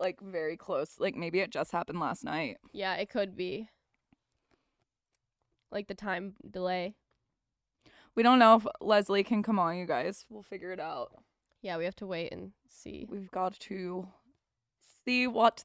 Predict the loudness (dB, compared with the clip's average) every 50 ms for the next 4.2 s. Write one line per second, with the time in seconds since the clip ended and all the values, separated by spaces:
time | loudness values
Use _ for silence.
0 | _ _ -2 -2 0 0 -2 -4 _ -8 -6 -6 -4 0 2 2 2 4 2 2
1 | 6 8 8 8 8 8 6 2 -2 -8 -12 -16 -16 -16 -18 -20 -20 -20 -18 -16
2 | -14 -12 -12 -12 -14 -16 -20 _ _ _ _ _ _ _ _ _ _ _ -2 0
3 | 2 2 2 2 2 2 2 2 0 0 0 0 0 0 -2 -4 -4 -2 -2 0
4 | -2 -2 -4